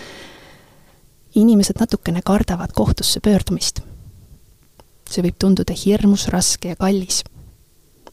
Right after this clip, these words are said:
Mis need inimeste hirmud on? Miks nad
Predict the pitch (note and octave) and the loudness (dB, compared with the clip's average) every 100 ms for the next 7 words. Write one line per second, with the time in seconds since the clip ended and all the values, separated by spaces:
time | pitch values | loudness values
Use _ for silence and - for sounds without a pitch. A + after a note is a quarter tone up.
0 | - B3+ C#4 A#3+ G#3+ C#4 E4+ F3+ E3+ - | 0 2 4 2 4 6 6 6 2 -2
1 | F#3 G#3+ F3+ F#3+ F3 E3 - A3 - A3 | 0 4 4 2 0 -2 -2 -2 0 -2
2 | F#3+ | -2